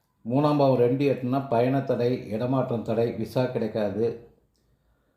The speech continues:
மூணாம் பாவம் தான் எல்லாமே. மூணாம் பாவம் அஞ்சு பதினொன்னா இன்டர்வியூவில் சக்ஸஸ் ஆவாங்க. அஞ்சு பன்னெண்டு அப்படின்னா இன்டர்வியூவில் ஃபெயிலியர், ஃபெயிலியர் ஆயிரும். இந்த மூணாம் பாவம் ஆறு, எட்டு, பன்னெண்டுன்னு இருந்துச்சுன்னா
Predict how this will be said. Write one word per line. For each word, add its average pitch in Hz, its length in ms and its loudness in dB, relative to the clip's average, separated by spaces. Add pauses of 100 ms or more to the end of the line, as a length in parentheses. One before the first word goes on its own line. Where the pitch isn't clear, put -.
(260)
மூணாம் 147 460 2
பாவம் 123 340 2
தான் 135 180 0
எல்லாமே. 120 340 0 (500)
மூணாம் 143 440 2
பாவம் 135 300 4
அஞ்சு 131 220 0
பதினொன்னா 131 420 -2
இன்டர்வியூவில் 131 460 -2
சக்ஸஸ் 120 360 -4
ஆவாங்க. 110 440 0 (640)
அஞ்சு 123 340 -2
பன்னெண்டு 131 420 2
அப்படின்னா 127 320 0
இன்டர்வியூவில் 123 460 -2
ஃபெயிலியர், 120 420 -4 (160)
ஃபெயிலியர் 123 460 0
ஆயிரும். 98 340 -4 (1300)
இந்த 117 160 -4
மூணாம் 151 400 4
பாவம் 131 260 4
ஆறு, 143 260 4
எட்டு, 135 300 -2
பன்னெண்டுன்னு 123 380 -2
இருந்துச்சுன்னா 117 400 -4